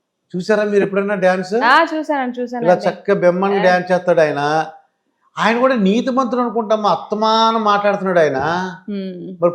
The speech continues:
Speaker 1: పోలవరం గా-, మరి గురించి కూడా చెప్తుంటాడు ఆయన అత్తమానం వచ్చి.
Speaker 2: పోలవరం గురించి ఏమైందనంటే
Speaker 1: ఆ.
Speaker 2: ఏం జరిగిందో నాకు అర్థం కాదు, అక్కడ ఏముందో ఏం చేయాలో అర్థం కాదు.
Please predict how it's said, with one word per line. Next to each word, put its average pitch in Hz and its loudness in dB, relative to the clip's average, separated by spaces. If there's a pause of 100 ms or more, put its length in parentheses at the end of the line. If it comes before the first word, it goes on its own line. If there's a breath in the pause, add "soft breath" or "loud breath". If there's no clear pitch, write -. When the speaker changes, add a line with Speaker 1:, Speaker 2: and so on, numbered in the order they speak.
Speaker 1:
పోలవరం 208 2
గా-, 208 0
మరి 180 0
గురించి 175 -8
కూడా 185 -2
చెప్తుంటాడు 175 -2
ఆయన 127 2
అత్తమానం 143 -4
వచ్చి. - -10
Speaker 2:
పోలవరం 294 8
గురించి 240 2
ఏమైందనంటే 220 0
Speaker 1:
ఆ. 151 2
Speaker 2:
ఏం 339 4
జరిగిందో 370 0
నాకు 349 4
అర్థం 320 4
కాదు, 302 4
అక్కడ 262 4
ఏముందో 302 4
ఏం 294 4
చేయాలో 311 4
అర్థం 262 2
కాదు. 226 0